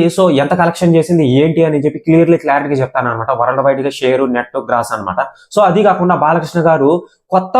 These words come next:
మూవీస్ అనేటివి చేస్తున్నాడండి. ఓకేనా? కొత్త మూవీస్ అనేటివి చేస్తున్నాడంట. దాని గురించి కూడా ఒక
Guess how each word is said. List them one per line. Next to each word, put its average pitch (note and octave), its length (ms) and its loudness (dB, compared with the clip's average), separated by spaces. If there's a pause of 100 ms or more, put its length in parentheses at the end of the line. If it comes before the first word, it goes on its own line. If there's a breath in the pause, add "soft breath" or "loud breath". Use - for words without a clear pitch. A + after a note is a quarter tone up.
మూవీస్ G#3+ 380 2
అనేటివి F#3 320 2
చేస్తున్నాడండి. D#3+ 580 0 (440)
ఓకేనా? F#3 220 0 (100)
కొత్త F3+ 160 0 (100)
మూవీస్ G3 340 2
అనేటివి E3+ 320 2
చేస్తున్నాడంట. C#3+ 580 -2 (480 soft breath)
దాని G3+ 280 2
గురించి A#3 260 2
కూడా G3+ 160 2 (540)
ఒక C#3+ 80 -2